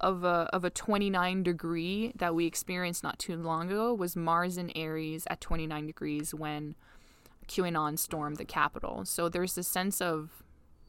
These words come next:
it's not always fated events, but there's a, there's a turning point, I find. So that's why we call it critical point. So that's not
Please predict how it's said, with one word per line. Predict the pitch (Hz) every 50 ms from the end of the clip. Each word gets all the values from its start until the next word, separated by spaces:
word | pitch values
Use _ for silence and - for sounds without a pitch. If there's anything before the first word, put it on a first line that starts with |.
| - - - - _ _
it's | - -
not | - 320 - -
always | 208 214 214 208 196 -
fated | - - 202 196 185 185 165 165
events, | 160 175 185 175 165 170 - -
but | - 175 160 -
there's | 170 175 170 170 170 -
a, | 160 151 151 123 - -
there's | 180 190 190
a | 196
turning | - - - - 233 226 226 220 202 175
point, | 175 - - - 95 147
I | 175
find. | - - - - - - 185
So | - 175 175
that's | 170 160 - - - -
why | 165 160 165
we | 156 156
call | - - 156 131
it | - -
critical | - 170 160 156 - - - - -
point. | - - - - - - - - _ - - - - - - - - - - -
So | - - 220
that's | 214 226 247 262 -
not | 254 247 220 208 - -